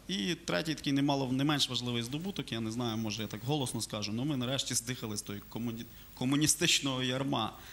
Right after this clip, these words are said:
От. Всі знаємо, що було проголосовано це, і слава Богу, що воно здійснилось, тому що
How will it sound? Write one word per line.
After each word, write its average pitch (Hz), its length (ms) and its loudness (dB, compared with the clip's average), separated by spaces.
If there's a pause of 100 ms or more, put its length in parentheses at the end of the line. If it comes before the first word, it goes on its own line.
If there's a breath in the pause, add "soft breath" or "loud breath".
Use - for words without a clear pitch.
(380 loud breath)
От. 110 280 -2
Всі - 180 -2
знаємо, 135 260 2
що - 160 2
було 120 220 0
проголосовано 127 760 2
це, 117 280 2
і 110 420 0 (560)
слава 156 280 4
Богу, 139 300 2
що - 140 2
воно 123 280 2
здійснилось, 107 600 -2
тому 117 220 0
що - 180 0